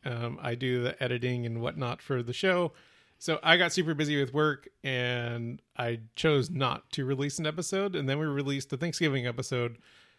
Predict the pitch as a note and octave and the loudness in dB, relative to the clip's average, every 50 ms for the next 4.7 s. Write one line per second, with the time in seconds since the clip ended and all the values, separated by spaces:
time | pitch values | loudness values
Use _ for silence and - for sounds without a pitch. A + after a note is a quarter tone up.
0 | _ _ _ - - D#3+ D3 C3+ B2+ B2 B2 - _ _ _ F3 D3 D#3 - _ | _ _ _ 0 2 4 4 6 4 2 0 -4 _ _ _ -12 -12 -12 -14 _
1 | _ _ _ _ F3+ - _ _ E3+ D#3+ D#3+ D3+ C3 C3 G#3+ B3+ A3+ G3 F3+ E3+ | _ _ _ _ -20 -20 _ _ 4 4 4 6 6 8 10 10 8 8 8 6
2 | D#3+ D3+ C#3 B2+ A#2+ B2 C3 C3+ A#2+ - _ _ _ _ _ _ _ _ _ _ | 6 6 6 6 4 2 2 0 -2 -6 _ _ _ _ _ _ _ _ _ _
3 | _ _ _ _ _ _ _ _ - C3 B2 B2+ D#3 C#3+ C#3 C3+ - - E3 D#3+ | _ _ _ _ _ _ _ _ -4 -2 0 0 2 0 0 0 0 0 0 2
4 | D3+ C#3+ C3 B2+ A#2+ C3 B2 B2+ D#3 E3 D#3 - - | 2 2 0 0 -2 -2 2 2 0 0 0 -6 -14